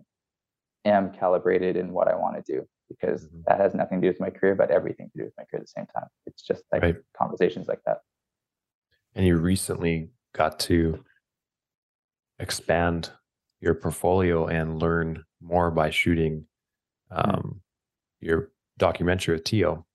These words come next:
Speaker 2: called Resilient,
Speaker 1: Yeah.
Speaker 2: right? The boxer. And it's on YouTube,
Speaker 1: Yeah.
Speaker 2: and I'll put in the show notes here as well.
Speaker 1: Yeah.
Speaker 2: Um, what, talking about learning, talking about growing, what's the most impactful thing,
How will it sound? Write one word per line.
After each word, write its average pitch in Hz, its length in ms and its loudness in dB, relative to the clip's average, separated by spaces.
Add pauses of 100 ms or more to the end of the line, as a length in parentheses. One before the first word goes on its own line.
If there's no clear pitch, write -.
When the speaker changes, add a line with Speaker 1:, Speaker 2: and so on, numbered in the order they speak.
(140)
Speaker 2:
called 80 180 0
Resilient, 82 440 0
Speaker 1:
Yeah. - 120 -6
Speaker 2:
right? 82 140 -2
The 87 80 -4
boxer. - 560 -2 (160)
And 82 160 0
it's 80 120 -2
on 92 120 2
YouTube, 90 220 0
Speaker 1:
Yeah. 87 100 0
Speaker 2:
and 85 80 0
I'll 82 80 0
put 92 120 0
in 87 60 2
the 85 60 -2
show 87 320 0
notes 87 320 -6
here 80 260 0
as 80 140 -6
well. 82 340 0 (840)
Speaker 1:
Yeah. 98 80 4 (200)
Speaker 2:
Um, 80 340 -4 (960)
what, 101 380 0 (680)
talking 101 300 2
about 90 200 4
learning, 85 380 0
talking 85 240 -2
about 80 100 -2
growing, 80 460 0 (520)
what's 92 260 -2
the 120 120 -2
most 98 340 0
impactful 85 520 -6
thing, 80 360 -6